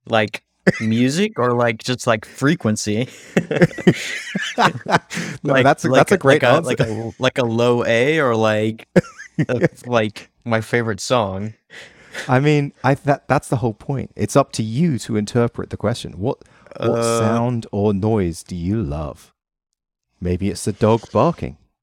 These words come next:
Speaker 1: Slamming the weight down after hitting a new P R.
Speaker 2: That
Speaker 1: The, the
Speaker 2: is a good
Speaker 1: clang, the
Speaker 2: answer.
Speaker 1: heavy, the heavy thud and clang.
Speaker 2: I love it.
Speaker 1: That, that, yeah.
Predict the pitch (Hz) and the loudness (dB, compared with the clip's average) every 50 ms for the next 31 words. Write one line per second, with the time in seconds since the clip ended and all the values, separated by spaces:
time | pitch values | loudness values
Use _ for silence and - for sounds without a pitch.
0 | _ _ _ _ _ _ _ _ _ _ _ _ _ _ _ _ _ _ _ _ | _ _ _ _ _ _ _ _ _ _ _ _ _ _ _ _ _ _ _ _
1 | - - - - - 120 117 113 113 117 117 113 113 101 110 107 104 - - 113 | -12 -10 -8 -4 -2 0 0 0 0 0 0 0 0 0 2 0 0 0 0 0
2 | 107 107 104 104 104 98 - - 90 101 104 113 104 107 104 101 101 101 101 98 | 0 2 0 0 -2 -4 -4 -4 -4 -4 -2 -2 -2 -2 -2 -4 -4 -6 -6 -6
3 | 98 - - - 107 98 95 92 95 95 98 98 98 - _ _ _ _ _ _ | -6 -8 -8 -6 -4 -4 -4 -4 -4 -6 -8 -10 -12 -14 _ _ _ _ _ _
4 | _ _ _ _ _ _ _ _ _ _ - 95 95 98 92 90 98 117 104 104 | _ _ _ _ _ _ _ _ _ _ -12 -6 -4 -2 -2 0 0 -2 -2 -4
5 | 107 107 110 - 90 - - - 113 107 98 - - - - - - - 127 123 | -4 -4 -4 -4 -4 -6 -2 0 0 0 0 -2 -2 -2 -2 0 0 0 0 0
6 | 139 139 131 147 143 123 139 143 139 139 135 _ - - - - 120 123 127 123 | 0 0 2 2 2 2 2 2 0 0 -4 _ -12 -10 -2 0 2 2 2 0
7 | 113 107 104 98 - - - 113 107 101 101 98 95 98 101 - - - - - | -2 -4 -6 -6 -6 -4 -2 0 0 0 -2 -4 -4 -8 -10 -12 -16 -20 -20 -20
8 | - - _ _ _ _ _ - - 110 113 113 113 104 98 90 80 - - 120 | -20 -20 _ _ _ _ _ -2 0 2 4 4 4 2 2 0 -4 -4 -4 -4
9 | 107 104 - - - 110 104 104 104 101 123 - _ - 113 110 107 104 | -4 -4 -6 -8 -4 -2 -2 -2 -2 -4 -8 -12 _ -10 -8 -8 -8 -10